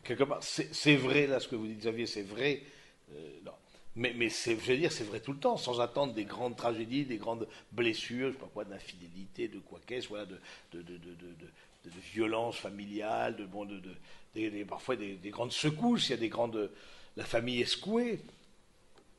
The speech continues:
Hein, le, euh, vos familles, euh, nucléaires, c'est vos parents, vos frères et sœurs, et cetera, votre couple, votre propre famille, et parfois, et, et c'est, et c'est pour ça que c'est parfois salutaire, hein, c'est, euh, le fait de faire l'expérience du mal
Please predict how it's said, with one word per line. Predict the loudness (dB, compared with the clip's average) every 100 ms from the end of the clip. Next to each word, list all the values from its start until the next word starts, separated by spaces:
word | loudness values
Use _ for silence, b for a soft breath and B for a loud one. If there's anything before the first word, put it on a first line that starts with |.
| -8
Hein, | -6
le, | -4
euh, | -8 -12 B B B B -20 -20 -20 -20 -20 -20 -18
vos |
familles, | -14 -6 -4 -4 -6 -8
euh, | -10 -14 -16 -10
nucléaires, | -8 -2 4 6 6 4
c'est | -2
vos | -6 -4 -6
parents, | -6 -8 -6 -4 -2 -4
vos | -6 -10
frères | -12 -12 -12
et |
sœurs, | -10 -6 -4
et | -6
cetera, | -12 -12 -4 -2
votre | 0 -2 -4 -14
couple, | -6 -2 -2 -4 -10
votre | -14 -12
propre | -14 -14
famille, | -14 -8 -6 -6
et | -8
parfois, | -14 -14 -14 -16 B B B -8
et, | -4
et | -2
c'est, | 2 2 2 B B
et | -4
c'est | -2
pour | 0 2
ça | 2
que | 2
c'est | 2 0
parfois | 0 -2
salutaire, | -2 -2 -2 -4 -2 -2 -2
hein, | -8
c'est, | -10 -8 -8 -10 -16 b b b b -20 -20
euh, | -20 -20 -20 -20 _ _ _ _ 0
le | 4
fait | 4 6 4
de | 4
faire | 2 4 4
l'expérience | 4 0 0 0 2 2 0
du | -2 -2
mal | 2 2 2 -2